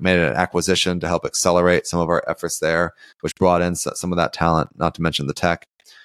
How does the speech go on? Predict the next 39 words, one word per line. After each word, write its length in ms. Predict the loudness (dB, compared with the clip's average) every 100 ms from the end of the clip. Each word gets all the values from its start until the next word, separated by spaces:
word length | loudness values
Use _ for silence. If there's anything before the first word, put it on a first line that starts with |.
| _ _ _
So, 200 | 2 2
you 60 | 4
know, 80 | 4
we 80 |
eventually 320 | 4 2 2 4
got 160 | 4
over 240 | 4 2 -2
it, 100 | 0
but 80 |
that 120 | 2 2
was 140 | 2
just 180 | -2 -6
a 40 |
huge 380 | -4 0 2 2
area 380 | 2 4 6 4
of 100 | 2
learning 500 | -2 0 2 2 0
for 120 | -2
me 200 | 0 0
about 440 | 2 4 4 2 -2 _ -20 -20 _
how, 520 | 0 2 4 4 2 _ -10
<clears throat> 160 | -10 -2 -2 0
pardon 180 | -4 -2
me, 140 | -6 -10 -20 -2
about 160 | 0 2
how 420 | 4 4 2 -2 _ _ _ _ _ _ _ _ -20 _ -2
I 160 | 2 4
really 240 | 4 2
need 180 | 0 -4
to 60 | -6
continually 520 | -8 -4 -2 0 -2
push 280 | 0 -2 0
myself 440 | -2 2 2 2
to 60 | -2
check 220 | -4 -2
my 140 | -2
own 120 | -4 -2
blind 260 | -2 -2
spots. 420 | -2 -2 -2 -8